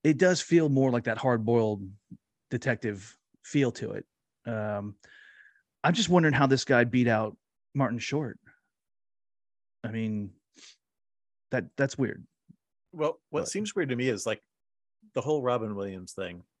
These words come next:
Speaker 2: If it's, if it's George Lucas that's heading this up,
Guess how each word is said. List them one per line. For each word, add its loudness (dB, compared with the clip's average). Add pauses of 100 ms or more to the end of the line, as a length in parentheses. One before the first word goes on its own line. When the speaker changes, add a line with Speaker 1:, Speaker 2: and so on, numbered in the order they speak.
(120)
Speaker 2:
If -2
it's, -8 (140)
if -4
it's -10
George -4
Lucas -6
that's -14
heading -4
this -12
up, -8